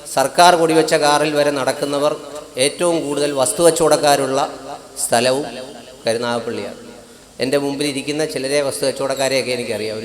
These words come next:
ചിരിക്കുന്നുണ്ട്. ഞാനിത് പറയാൻ കാരണം, ആ പ്രസിദ്ധിയിലേക്കോ കുപ്രസിദ്ധിയിലേക്കോ ഇപ്പം നമ്മുടെ മന്ത്രവാദത്തിൻ്റെ പേരിലുള്ള മരണം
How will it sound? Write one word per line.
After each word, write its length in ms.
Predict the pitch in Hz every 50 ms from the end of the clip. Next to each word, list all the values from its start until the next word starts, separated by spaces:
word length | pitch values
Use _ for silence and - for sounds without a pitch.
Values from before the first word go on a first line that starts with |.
| 113 -
ചിരിക്കുന്നുണ്ട്. 540 | 117 110 107 98 - 113 113 117 - - - - - - - - - - - - - - - - - - - - - - - - - - - -
ഞാനിത് 280 | 127 143 156 160 170 165
പറയാൻ 380 | 160 151 147 151 156 170 175 170
കാരണം, 360 | 156 151 151 151 151 135 135 151 - - - - - - - - - - - - - - - - -
ആ 240 | - 139 147 160 175 170 -
പ്രസിദ്ധിയിലേക്കോ 800 | 170 143 - - 156 156 170 170 175 170 170 170 170 170 175 170
കുപ്രസിദ്ധിയിലേക്കോ 1040 | 170 - 170 165 160 151 - 156 151 151 156 156 151 151 147 151 147 151 156 147 - - - 151 156 151 - - - - - -
ഇപ്പം 300 | 135 131 - 143 143 139
നമ്മുടെ 340 | 139 139 143 143 139 139 139 131 131 139 139 139 139 135 131 - - - - - - - - -
മന്ത്രവാദത്തിൻ്റെ 760 | 127 127 135 143 156 160 160 160 156 160 156 160 160 147 151
പേരിലുള്ള 480 | 143 135 135 135 131 139 139 139 139 139
മരണം 400 | 139 135 127 127 135 143 143